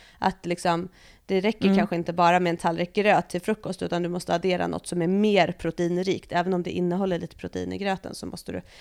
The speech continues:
Speaker 1: kanske ha ägg eller skinka eller, eh, omelett eller vad man nu skulle vilja,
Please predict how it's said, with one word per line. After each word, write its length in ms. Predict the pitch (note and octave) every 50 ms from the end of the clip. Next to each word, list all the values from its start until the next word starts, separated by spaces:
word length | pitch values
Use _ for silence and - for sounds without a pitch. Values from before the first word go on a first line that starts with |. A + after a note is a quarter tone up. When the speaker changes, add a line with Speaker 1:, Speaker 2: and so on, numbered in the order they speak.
| - - -
Speaker 1:
kanske 240 | - F3 - -
ha 100 | E3+ E3
ägg 280 | - - F3 E3+ - F#3
eller 220 | E3 E3+ - -
skinka 400 | - - G3+ F#3 F3 F3+ - G2
eller, 300 | F#2+ F#2+ F#2+ F#2+ G2 - - - - - - - - - _ -
eh, 280 | - E3 E3 - - -
omelett 480 | G3 F#3+ F3+ E3+ - - - - -
eller 120 | - F2+ E2+
vad 120 | E2 F2
man 200 | F2+ E2 E2+ F2+
nu 160 | D2 D2 F2
skulle 300 | - - - - - F2
vilja, 240 | F2 D#2 - -